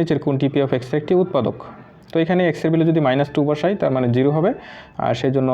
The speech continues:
হচ্ছে আনসারটা হবে উনিশের দুই হবে। এরপর যে বিশ, বিশের আনসার হবে এক দুই, অর্থাৎ ক নাম্বার। একুশে একটি অসমতা দেওয়া ছিল, একুশের আনসার হচ্ছে তিন, ছোট গ। বাইশের আনসার হবে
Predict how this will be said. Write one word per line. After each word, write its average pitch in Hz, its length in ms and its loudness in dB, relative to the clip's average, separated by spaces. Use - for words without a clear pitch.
হচ্ছে 123 220 -2
আনসারটা 123 280 -4
হবে 165 180 0
উনিশের 131 300 -2
দুই 147 200 6
হবে। 120 180 -2
এরপর 165 240 0
যে 190 60 6
বিশ, 151 200 4
বিশের 151 280 2
আনসার 147 220 2
হবে 143 120 2
এক 135 60 2
দুই, 131 140 4
অর্থাৎ 120 240 -2
ক - 20 2
নাম্বার। 123 220 2
একুশে 160 260 0
একটি 156 180 0
অসমতা 147 380 0
দেওয়া 151 180 2
ছিল, 180 120 2
একুশের 143 400 0
আনসার 120 220 -2
হচ্ছে 123 180 -4
তিন, 165 180 4
ছোট 143 180 -4
গ। 131 100 0
বাইশের 139 380 2
আনসার 147 220 0
হবে 143 120 2